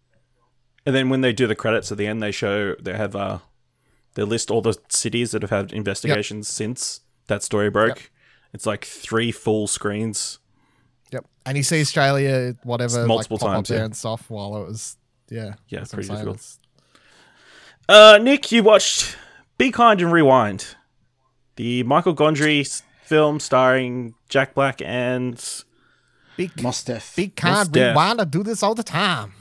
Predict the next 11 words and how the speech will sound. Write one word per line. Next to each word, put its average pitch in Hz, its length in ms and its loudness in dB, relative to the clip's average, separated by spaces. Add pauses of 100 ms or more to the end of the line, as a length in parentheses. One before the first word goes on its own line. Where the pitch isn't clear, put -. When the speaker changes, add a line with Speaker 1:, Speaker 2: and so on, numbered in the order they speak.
(260)
Speaker 2:
Yeah. 127 320 -2
Speaker 3:
<laughs> - 40 -10 (720)
Yeah, 160 420 -4
it, 147 80 -6 (580)
it 156 160 -12
was 151 100 -10
certainly 175 640 0
a 117 80 -8
very 117 360 -8
interesting 110 680 -10
movie. 101 300 -4